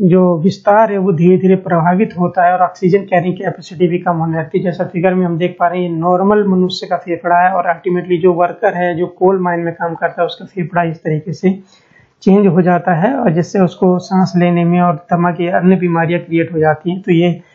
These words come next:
न्यूमोकोनाइसिस है, जो कि कोल माइंस है, वहाँ पर जो वर्कर काम करते हैं,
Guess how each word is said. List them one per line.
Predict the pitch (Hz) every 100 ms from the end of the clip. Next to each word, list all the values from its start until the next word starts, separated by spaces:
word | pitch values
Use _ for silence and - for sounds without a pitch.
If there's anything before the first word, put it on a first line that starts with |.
| _ _ -
न्यूमोकोनाइसिस | 196 202 196 196 190 180 175 226 202 220
है, |
जो | 208 202
कि | 196 226 233 233 _ _ _ _ -
कोल | 214 220 247 247 - _ _ _ _ -
माइंस | 175 185 208 208 202
है, |
वहाँ | 190 180
पर | 180 202 180
जो | 185
वर्कर | 175 180 214
काम | 185 185 180
करते | 170 147 175
हैं, | 175 247 285